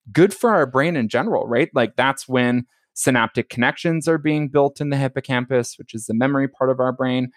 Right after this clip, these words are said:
That's when, you know, we're getting rid of, um, waste products that have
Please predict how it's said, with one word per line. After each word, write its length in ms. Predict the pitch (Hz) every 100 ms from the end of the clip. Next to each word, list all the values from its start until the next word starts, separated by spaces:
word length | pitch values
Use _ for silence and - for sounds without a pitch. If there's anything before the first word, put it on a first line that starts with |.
| _ _ _
That's 260 | 120 110 -
when, 460 | 120 110 110 110 -
you 100 | 117
know, 100 | 107
we're 280 | 113 113 113
getting 340 | 117 120 123
rid 140 | 117 113
of, 280 | 117 113 - - _ -
um, 380 | 120 120 120 110 -
waste 440 | 110 135 135 -
products 380 | - 131 135 -
that 100 | 123
have 120 | 110